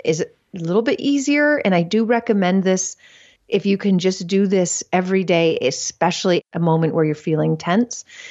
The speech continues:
is to put your hand on your heart. This is from HeartMath. It's a, a research company in California that basically has proven the power and the intelligence of the heart,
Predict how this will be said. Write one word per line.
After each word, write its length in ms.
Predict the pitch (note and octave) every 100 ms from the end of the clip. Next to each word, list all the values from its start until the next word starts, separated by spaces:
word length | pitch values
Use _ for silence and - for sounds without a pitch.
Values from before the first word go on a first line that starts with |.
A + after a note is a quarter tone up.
| -
is 180 | - F3+
to 120 | -
put 240 | E3 - -
your 120 | G#3+
hand 420 | E3 F3 E3+ F3+ -
on 140 | D#3
your 120 | F3
heart. 280 | F#3 D3+ C3
This 160 | D#3+ E3
is 80 | D#3
from 200 | D#3+ D3+
HeartMath. 560 | - D3+ D#3+ C3+ C#3+
It's 160 | D3 -
a, 180 | C#3+ D3+ E3 - - -
a 60 | -
research 400 | E3 D#3 D#3 -
company 340 | E3 D3+ D#3
in 160 | D3 C#3+
California 600 | - D3+ C#3+ D#3+ D3+ D3
that 220 | C#3+ C#3 - _
basically 720 | D#3+ D#3+ D#3 - D3+ C#3+ - - - - _
has 120 | F#3
proven 440 | - - B3 G3+ D#3+
the 40 |
power 600 | D#3 - E3 E3 E3 D3
and 120 | C3+ D3+
the 80 |
intelligence 640 | C#3 C#3 D#3+ D#3 D3 C#3+ C#3
of 80 |
the 80 | C#3+
heart, 340 | - D3 F#3